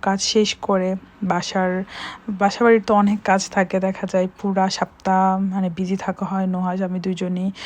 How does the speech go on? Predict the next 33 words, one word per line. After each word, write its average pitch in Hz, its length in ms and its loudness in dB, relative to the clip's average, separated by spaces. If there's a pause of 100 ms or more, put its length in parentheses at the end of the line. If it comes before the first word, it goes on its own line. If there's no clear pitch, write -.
(260)
জবে, 180 520 2
আমি 185 260 0
ক্লাসে, 180 640 -2
তারপরে 180 340 -4
নুহাসের 185 460 -2
জব 180 160 -2 (160)
থাকে, 185 360 -4 (220)
তো 190 120 -2
বাজার, 180 560 0
তারপর 185 540 -4 (380)
টুকটাক 196 340 -2
কাপড় 185 360 0
ধোয়া, 180 240 0
অনেক 196 240 2
কিছু 208 240 -4
তো 202 120 -2
কাজ 180 280 -2
থাকে, 190 240 -2
তো 196 120 -4
সব - 160 -4 (160)
কিছু 208 200 -4
সেরে 190 400 0
আসতে 190 300 -4
হয়। 190 240 -2 (520)
তো 214 80 0
সব 196 140 -4 (100)
কিছু 196 200 0
সেরে 185 420 2
আমি 185 400 0 (240)
মানে 175 420 -4
টাইমলি 190 600 0
চলে 190 240 0
আসি। 180 320 -2